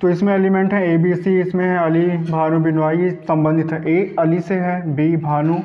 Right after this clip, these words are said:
बिनॉय से है और सी चंद्र से। तो ए का प्रतिबिंब कहलाएगा अली, B का प्रतिबिंब कहलाएगा भानु, बिनॉय और सी का चंद्र, ठीक है। और अली का पूर्व प्रतिबिंब कहलाता है ए, बिनॉय का, भानु का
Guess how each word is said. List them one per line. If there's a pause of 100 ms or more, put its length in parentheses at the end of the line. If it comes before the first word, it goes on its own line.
(100)
बिनॉय
से
है
और
सी
चंद्र
से। (920)
तो
ए
का
प्रतिबिंब
कहलाएगा
अली, (240)
B
का
प्रतिबिंब
कहलाएगा
भानु,
बिनॉय (360)
और
सी
का
चंद्र, (340)
ठीक
है।
और
अली
का
पूर्व
प्रतिबिंब
कहलाता
है (680)
ए, (260)
बिनॉय
का,
भानु
का